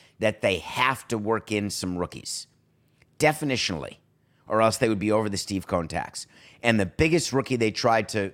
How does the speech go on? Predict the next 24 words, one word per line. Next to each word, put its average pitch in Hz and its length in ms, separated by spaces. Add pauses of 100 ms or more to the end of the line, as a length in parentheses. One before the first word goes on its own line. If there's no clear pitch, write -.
work 104 300
in 98 160
this 110 240
year 78 280 (240)
was 87 340
the 92 60
shortstop, 87 760 (160)
the 85 80
new 107 180
Jeter, 101 520 (200)
Anthony 101 400
Volpe. 139 440 (500)
The - 80
problem 135 500
is 95 360 (200)
Volpe 98 600
has 95 200
been 82 180
hyped 123 360
the 98 100
way 95 140
Yankee 90 320
prospects 80 560
are, 71 240